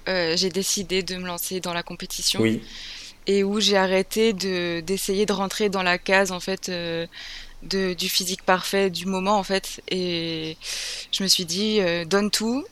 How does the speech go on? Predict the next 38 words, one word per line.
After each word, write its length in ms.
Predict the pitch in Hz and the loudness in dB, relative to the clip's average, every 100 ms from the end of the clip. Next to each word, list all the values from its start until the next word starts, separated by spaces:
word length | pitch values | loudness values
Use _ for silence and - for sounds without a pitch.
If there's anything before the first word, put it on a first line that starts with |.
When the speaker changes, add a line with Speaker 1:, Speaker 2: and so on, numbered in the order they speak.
| - | -2
Speaker 1:
et 240 | 185 180 175 | 2 2 2
même 220 | 202 240 | 2 2
si 120 | - | 2
ça 160 | 208 190 | 2 2
plaît 140 | 185 | 0
pas 140 | 190 | 0
aux 100 | 185 | 0
gens, 280 | 180 180 214 - | 0 -2 -4 -6
bah, 260 | 170 180 170 | -2 0 2
Speaker 2:
Ouais, 60 | 214 | 2
Speaker 1:
tant 80 | |
que 60 | 214 | 0
Speaker 2:
ouais. 60 | 214 | -2
Speaker 1:
ça 60 | |
te 80 | 170 | -4
plaît 80 | 170 | -4
à 100 | 165 | -4
toi, 280 | - 185 190 | -4 -6 -6
c'est 180 | - | -8
l'essentiel. » 500 | 175 - 175 - - - - | -10 -10 -8 -8 -10 0 2
Speaker 2:
Après, 260 | - 156 | 10 12
euh, 160 | 139 123 | 12 10
c'est 160 | - | 6
un 80 | 131 | 4
physique 240 | - 127 127 | 4 2 4
parfait, 360 | 131 - 143 | 6 8 10
euh, 60 | 131 | 10
euh, 1040 | 117 113 110 107 104 67 67 52 60 62 - - - | 8 6 6 4 2 0 -4 -4 -4 -6 -8 -14 -14
enfin, 140 | - 110 | -2 4
ça 120 | 117 | 6
reste 160 | 120 | 4
toujours 220 | - 135 123 | 4 4 4
un 60 | |
physique 220 | 104 107 | 2 2
parfait 420 | - 110 - 143 - - | 2 6 8 8 6 0
à 80 | 113 | 2
sa 160 | - 117 | 4 4
façon 420 | 120 113 147 | 4 4 2